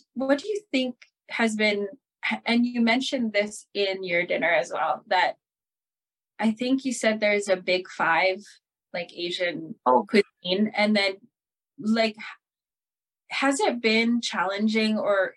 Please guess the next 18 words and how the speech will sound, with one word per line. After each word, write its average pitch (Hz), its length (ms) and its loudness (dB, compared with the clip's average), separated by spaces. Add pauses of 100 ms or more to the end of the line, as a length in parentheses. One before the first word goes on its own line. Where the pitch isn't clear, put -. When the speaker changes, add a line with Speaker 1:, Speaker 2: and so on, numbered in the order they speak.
Speaker 1:
have 208 240 -2
you 214 120 -2
had 202 440 0
any 185 560 -8 (840)
big 202 240 2
obstacles 170 840 0
in 185 240 -10
getting 185 480 2 (580)
Filipino 208 480 2
cuisine 180 760 -2
better 190 220 6
exposure 180 1000 0
in 170 300 -8
Canada? 147 640 -4 (1500)
Or, 214 120 4
like, 175 280 4
Speaker 2:
Um, 214 60 4
Speaker 1:
even 208 160 4